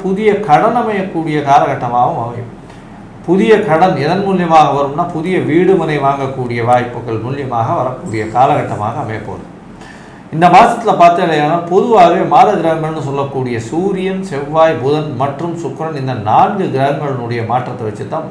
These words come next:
மாத கிரகங்கள் சொல்லுவோம். இதுல சுக்கிரன் நாலாம் இடத்துல உச்சம் பெற்று போறார். அதனால உங்களுடைய சுகங்கள் நல்லபடியாக இருக்கக்கூடிய காலகட்டம்,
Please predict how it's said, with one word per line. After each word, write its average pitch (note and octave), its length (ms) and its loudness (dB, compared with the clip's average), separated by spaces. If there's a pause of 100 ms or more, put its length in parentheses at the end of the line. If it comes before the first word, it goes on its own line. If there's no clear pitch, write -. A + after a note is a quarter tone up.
மாத B2+ 200 0
கிரகங்கள் G2+ 380 -6
சொல்லுவோம். - 580 -12 (460)
இதுல F3+ 240 6
சுக்கிரன் G3 540 -2
நாலாம் G3 440 6
இடத்துல E3+ 260 -2
உச்சம் C#3 460 -2
பெற்று F3+ 240 0
போறார். B2 460 -4
அதனால D3 360 0
உங்களுடைய C#3 400 0
சுகங்கள் G#3+ 580 0
நல்லபடியாக D#3 720 0
இருக்கக்கூடிய C3 800 -4
காலகட்டம், A#2 540 -4